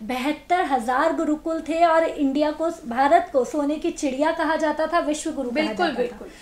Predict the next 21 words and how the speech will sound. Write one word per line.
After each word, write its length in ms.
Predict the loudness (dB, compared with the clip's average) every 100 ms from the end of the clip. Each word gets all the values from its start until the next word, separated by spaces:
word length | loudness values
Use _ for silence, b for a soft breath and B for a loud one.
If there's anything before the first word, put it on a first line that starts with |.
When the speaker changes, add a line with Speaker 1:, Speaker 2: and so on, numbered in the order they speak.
| B B
Speaker 1:
तो 80 | -2
बस 380 | 2 4 2 -4 -20 -2
उस 240 | 4 4 6
education 520 | 4 4 -2 -2 -2
system 460 | -4 -4 -2 -2 0
को 100 | 0
लाना 300 | 2 2 2
है 60 |
और 100 | 2
वही 320 | 2 0 2 2
ला 400 | 2 0 -2 -2
चुकी 460 | -4 -6 -4 -2
हूँ। 220 | 0 -2
शायद 320 | 0 2 2 2
ये 140 | -2
इतने 320 | -4 -6 -2
rewards 440 | -2 0 0 0 -4
इसीलिए 340 | -2 0 0
मिल 140 | 0
रहे 180 | 0 -2
हैं 80 | -4